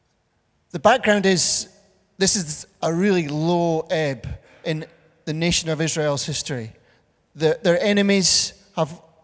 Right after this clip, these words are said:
overwhelmed them, and they've been exiled to Babylon. Jerusalem, the city of David, has been destroyed and ransacked, the walls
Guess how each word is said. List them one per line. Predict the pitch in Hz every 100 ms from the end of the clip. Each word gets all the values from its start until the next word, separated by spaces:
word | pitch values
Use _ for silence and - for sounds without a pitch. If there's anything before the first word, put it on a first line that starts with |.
| _ -
overwhelmed | 180 180 165 147 - - 180 180 175
them, | 143 120 110 - _ _
and | - 147 139 135 - - _ _ -
they've | 160 139
been | 170
exiled | 180 180 - 180 165 147 127 - - - _ _ _ _ _ _ _
to | -
Babylon. | 135 165 151 143 123 113 123 - _ _ -
Jerusalem, | 190 185 214 208 208 185
the | 165
city | 214 196
of | 175 170
David, | 196 196 170 - - _ _ _ _ _ _
has | 165 156
been | - 185
destroyed | 170 165 - 185 180 180 175
and | 165 156
ransacked, | 175 170 - 175 170
the | 175
walls | 165 190 185 175 151 -